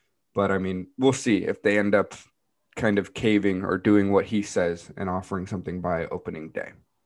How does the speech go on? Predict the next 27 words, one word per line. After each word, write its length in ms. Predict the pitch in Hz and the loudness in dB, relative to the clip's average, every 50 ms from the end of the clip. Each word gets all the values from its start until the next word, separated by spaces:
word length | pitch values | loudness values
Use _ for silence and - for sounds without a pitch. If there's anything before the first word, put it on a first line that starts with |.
| _ _ _ _ - - _ _ _ _ _ _ _ _ _ _ _ _ _ _ _ _ _ _ _ _ _ _ _ _ _ _ _ _ | _ _ _ _ -20 -20 _ _ _ _ _ _ _ _ _ _ _ _ _ _ _ _ _ _ _ _ _ _ _ _ _ _ _ _
Moving 260 | 165 170 160 160 143 | 4 4 6 6 6
on 200 | 151 151 156 151 151 | 6 6 4 4 2
to 200 | - 147 143 123 | 2 2 4 4
the 340 | 123 123 117 113 104 - - _ - | 4 4 4 2 0 -2 -4 _ 2
N 200 | 151 160 160 147 | 2 4 4 4
B 220 | 120 123 117 113 | 2 2 4 6
A, 160 | 110 110 117 | 6 6 6
the 140 | 113 113 107 | 4 2 -2
Timberwolves 500 | - - 143 135 113 113 120 120 110 - - | 0 0 0 2 4 4 4 4 4 2 2
have 160 | 117 101 - | 0 0 2
fired 380 | - - 110 107 107 104 101 | 2 4 6 6 6 6 4
head 260 | 104 107 113 104 98 - | 4 2 2 0 0 2
coach 280 | - 120 104 101 - - | 2 4 4 4 2 0
Ryan 600 | 95 104 107 104 104 104 104 101 98 98 101 - | 2 2 4 4 4 4 2 2 0 -2 -6 -10
Sa-, 380 | _ - - - 131 127 123 120 - - | _ -18 -6 0 2 2 2 2 -2 -6
Saunders 760 | - - - 131 131 139 135 117 95 95 87 90 95 - - - | -8 -2 2 4 4 4 4 2 2 0 0 -2 -2 -4 -6 -6
and 180 | 110 101 98 98 | -4 -4 -4 -2
will 140 | 101 101 | -2 -4
hire 600 | 95 - - 107 110 110 107 110 107 104 107 110 - _ _ _ _ _ _ _ _ _ _ - | -4 0 2 4 6 6 8 8 6 6 4 0 -8 _ _ _ _ _ _ _ _ _ _ -18
Chris 520 | - - - 156 165 170 - - - - _ _ | -18 -4 -2 -2 0 0 -4 -10 -12 -16 _ _
Finch, 500 | - - - - 175 98 - - - - - | -20 -6 0 2 2 2 0 -4 -10 -8 -6
a 60 | 98 | -4
Raptors 500 | 101 98 110 110 113 - - 117 107 - | -2 2 2 0 0 0 -4 -6 -6 -8
assistant 420 | 107 - - 110 - - 101 - | -10 -12 -12 -10 -8 -8 -8 -6
coach. 400 | - 127 117 110 107 - - - _ _ _ _ _ _ _ _ _ _ _ _ _ _ _ _ _ - - _ - | 0 2 4 4 2 2 -6 -16 _ _ _ _ _ _ _ _ _ _ _ _ _ _ _ _ _ -20 -20 _ -4
I 40 | 110 | -2
mean, 240 | 107 101 95 92 | -2 -2 -2 -4